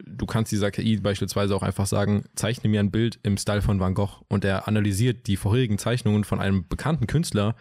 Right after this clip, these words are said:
und macht das in einem eigenen Stil. Das finde ich erstaunlich, aber auch beängstigend. Aber wie gesagt, da kommen wir, glaub ich, nochmal zum Ende des Podcasts hin. Ich glaube aber grundlegend, wie eine K I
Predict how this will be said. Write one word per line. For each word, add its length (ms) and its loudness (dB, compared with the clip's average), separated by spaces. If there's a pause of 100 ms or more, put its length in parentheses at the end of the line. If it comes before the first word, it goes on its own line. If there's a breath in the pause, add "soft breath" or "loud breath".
(240 loud breath)
und 100 0
macht 180 2
das 140 0
in 60 2
einem 100 2
eigenen 300 0
Stil. 320 -2
Das 160 -14
finde 180 2
ich 220 -10 (640)
erstaunlich, 800 2 (160)
aber 280 0
auch 120 0
beängstigend. 600 -2
Aber 440 -2
wie 140 -2
gesagt, 260 2
da 80 0
kommen 180 0
wir, 60 4
glaub 200 2
ich, 60 0
nochmal 200 2
zum 140 0
Ende 180 2
des 80 -4
Podcasts 400 -4
hin. 160 2 (160 loud breath)
Ich 80 -10
glaube 260 2
aber 160 2
grundlegend, 580 2 (440 loud breath)
wie 180 2
eine 140 2
K 240 -2
I 320 2